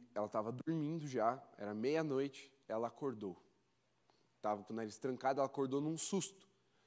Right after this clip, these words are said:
Só que o susto deve ter dado uma descarga de adrenalina nela, <laughs> e ela, tipo, acordou pra valer, assim. Aí a Bila falou assim: "Amor, eu preciso dormir, amanhã eu acordo cedo, saio cedo, vou pro escritório e tal, vai você hoje." Eu falei: "Beleza,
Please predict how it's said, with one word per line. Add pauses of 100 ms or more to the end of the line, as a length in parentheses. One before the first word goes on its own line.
(1040)
Só
que
o
susto
deve
ter
dado
uma
descarga
de
adrenalina
nela, (460)
<laughs> (300)
e
ela, (200)
tipo,
acordou
pra
valer,
assim. (1500)
Aí
a
Bila
falou
assim:
"Amor,
eu
preciso
dormir,
amanhã
eu
acordo
cedo,
saio
cedo,
vou
pro
escritório
e
tal,
vai
você
hoje."
Eu
falei:
"Beleza,